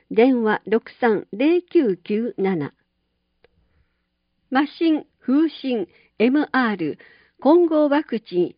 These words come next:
未接種の人へ、公費でワクチン接種できます。麻疹、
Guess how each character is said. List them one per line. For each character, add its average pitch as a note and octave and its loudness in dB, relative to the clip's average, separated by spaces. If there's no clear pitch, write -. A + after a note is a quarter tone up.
未 A3+ -2
接 F4 2
種 G3+ -2
の E3 0
人 E3+ -6
へ、 C#3 -4
公 F4+ 4
費 C4+ -4
で A3 2
ワ A3 -4
ク - -14
チ D#4 0
ン D4 -2
接 D#4 -2
種 D#3+ -4
で D#3+ -4
き F#3 -6
ま D#3 -4
す。 - -18
麻 A#3 2
疹、 B3+ -4